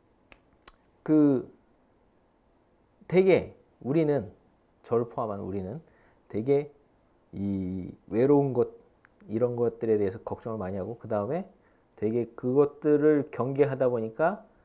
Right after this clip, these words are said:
선택과 집중을 할 수 있는 시기를 놓칩니다. 근데 정말 필요하다고 느끼면,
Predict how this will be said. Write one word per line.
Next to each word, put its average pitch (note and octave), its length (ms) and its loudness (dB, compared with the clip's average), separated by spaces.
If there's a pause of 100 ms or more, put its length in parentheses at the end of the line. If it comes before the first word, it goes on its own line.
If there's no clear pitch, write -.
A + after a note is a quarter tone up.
(100)
선택과 G3+ 560 -6
집중을 C3+ 400 -12
할 B2+ 120 -4
수 - 140 -14
있는 A#2 160 -8
시기를 C#3+ 560 -12 (240)
놓칩니다. C3+ 580 -2 (360)
근데 B2+ 380 2 (760)
정말 F#3+ 440 2 (480)
필요하다고 F3+ 540 -2
느끼면, G#2+ 460 -6